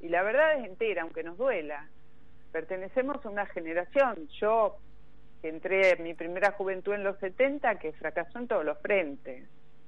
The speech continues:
que hizo un estropicio de aquellos años y que después, eh, llegada la democracia, volvió a fracasar.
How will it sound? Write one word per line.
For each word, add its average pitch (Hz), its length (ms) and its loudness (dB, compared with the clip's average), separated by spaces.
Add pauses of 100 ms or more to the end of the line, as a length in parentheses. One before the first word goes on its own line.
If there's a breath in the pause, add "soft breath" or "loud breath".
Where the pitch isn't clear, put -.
(720)
que 151 380 4
hizo 196 180 -2
un 196 100 2
estropicio 208 760 2
de 196 120 6
aquellos 202 440 0
años 254 580 0 (100)
y 165 120 -4
que 160 160 2
después, 196 500 2 (180)
eh, 139 680 0 (320)
llegada 190 320 8
la 196 160 4
democracia, 196 1080 0
volvió 160 280 -4
a 175 40 -6
fracasar. 170 680 2